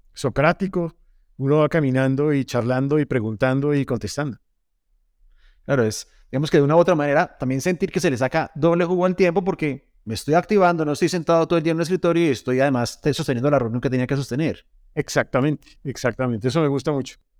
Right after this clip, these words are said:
Speaker 1: Eso me gusta bastante. Me, no me gusta estar siempre concentrado en mi oficina. Yo creo que uno estará abierto a tener espacios adicionales.
Speaker 2: En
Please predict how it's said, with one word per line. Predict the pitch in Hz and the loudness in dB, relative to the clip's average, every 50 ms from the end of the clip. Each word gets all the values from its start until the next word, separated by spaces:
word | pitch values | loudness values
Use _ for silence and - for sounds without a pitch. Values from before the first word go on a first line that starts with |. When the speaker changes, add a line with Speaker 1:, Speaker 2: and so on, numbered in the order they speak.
| _ _ | _ _
Speaker 1:
Eso | - 156 | -4 -2
me | 147 139 | 0 0
gusta | 131 127 117 - 151 143 | 0 -2 0 2 2 2
bastante. | 131 - - 131 123 - 113 | 2 2 -2 -6 -6 -6 -6
Me, | 117 120 131 - _ _ _ _ - | -6 -8 -8 -12 _ _ _ _ -4
no | 151 165 | -2 0
me | 175 190 | 0 2
gusta | 190 208 185 - 196 185 175 127 | 0 0 0 2 2 2 2 0
estar | 131 - - 156 147 | -2 -2 -2 -2 -2
siempre | - 185 175 160 175 | 0 -2 -2 -2 -2
concentrado | 160 165 151 - 143 127 131 131 143 | -4 -4 -4 -4 -4 -2 0 0 0
en | 160 | 0
mi | 156 143 | 0 -2
oficina. | 117 117 107 - 151 131 | -4 -4 -4 -2 -2 -2
Yo | 117 113 113 | -2 -2 -4
creo | - 143 - | -6 -8 -6
que | - 156 | -4 -4
uno | 151 151 147 - _ _ _ _ _ _ | -4 -4 -4 -6 _ _ _ _ _ _
estará | _ - - - - 139 127 123 | _ -16 -14 -2 0 2 2 4
abierto | 127 139 151 147 135 143 131 143 135 127 | 4 4 4 4 2 2 0 0 2 4
a | 120 107 101 - | 2 2 0 -2
tener | _ - 127 123 117 113 131 | _ -4 -2 0 0 2 0
espacios | 135 - - - 156 139 - - 135 117 131 | 0 -2 -4 -6 -8 -6 -6 -4 -4 0 2
adicionales. | 127 117 104 107 107 110 104 98 87 - - _ _ _ _ _ _ _ _ _ _ - _ _ _ _ _ _ _ | 2 0 2 -2 -2 -4 -4 -6 -8 -14 -20 _ _ _ _ _ _ _ _ _ _ -20 _ _ _ _ _ _ _
Speaker 2:
En | - 170 196 202 - | -2 -2 -2 -2 -4